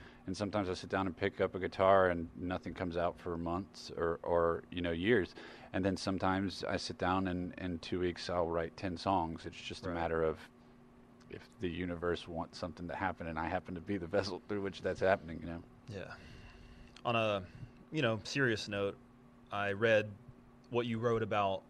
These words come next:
Speaker 2: having lost some friends recently.
Speaker 1: Yeah.
Speaker 2: And I'm sorry about that.
Speaker 1: Thank you.
Speaker 2: And, um, I'm curious, as, is music therapy in a way for you? I mean,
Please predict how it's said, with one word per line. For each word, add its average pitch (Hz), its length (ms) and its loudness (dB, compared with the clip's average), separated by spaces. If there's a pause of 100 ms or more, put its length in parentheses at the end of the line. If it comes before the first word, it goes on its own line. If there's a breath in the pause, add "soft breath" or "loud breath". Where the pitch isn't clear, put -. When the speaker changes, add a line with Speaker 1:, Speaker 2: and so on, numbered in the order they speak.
(140)
Speaker 2:
having 110 320 -4
lost 104 260 0
some 101 140 -6
friends 101 460 -4
recently. 110 600 -6
Speaker 1:
Yeah. 98 200 10 (300)
Speaker 2:
And 92 520 -8 (800)
I'm 92 80 -10
sorry 95 400 0
about 90 300 -4
that. 85 300 -2 (260)
Speaker 1:
Thank 170 260 0
you. - 60 -6 (320)
Speaker 2:
And, 90 520 -6 (300)
um, 85 300 -10 (2000 loud breath)
I'm 113 80 -2
curious, 120 420 8
as, 107 380 2 (640)
is 117 120 -2
music 127 640 4 (460 loud breath)
therapy 139 600 4
in 139 60 -4
a 135 60 2
way 139 160 4
for 139 160 -4
you? 139 260 0 (300)
I - 40 -6
mean, 104 400 -4